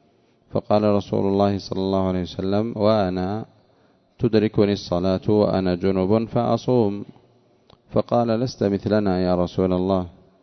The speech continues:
قد غفر الله لك ما تقدم من ذنبك وما تأخر". فقال: "والله إني لأرجو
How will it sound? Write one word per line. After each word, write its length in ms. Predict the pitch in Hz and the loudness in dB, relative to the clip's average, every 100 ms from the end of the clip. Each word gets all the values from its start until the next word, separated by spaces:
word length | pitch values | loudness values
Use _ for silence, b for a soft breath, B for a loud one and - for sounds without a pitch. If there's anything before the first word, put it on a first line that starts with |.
| b b b _ - | b b b _ -4
قد 160 | 107 | -2
غفر 420 | 107 117 110 101 | 2 2 4 2
الله 380 | 98 101 101 101 | 2 2 2 2
لك 240 | 98 110 107 | 0 -2 -4
ما 340 | 104 120 123 | -4 -2 -2
تقدم 580 | - 113 123 113 101 95 | -2 -4 -4 -2 -2 0
من 300 | 90 90 87 | 0 -2 0
ذنبك 420 | 90 90 107 - | 0 0 -4 0
وما 340 | 95 90 90 | 2 2 0
تأخر". 580 | 87 92 110 - 98 - - _ _ b b b b _ | 0 0 -2 -2 -4 -4 -16 _ _ b b b b _
فقال: 580 | - - 98 98 98 104 - | -6 2 2 4 0 -4 0
"والله 600 | 104 101 101 98 98 98 | 2 4 4 2 0 0
إني 340 | 101 98 95 | -2 -2 0
لأرجو 640 | 95 101 104 95 98 98 | 0 0 0 2 2 2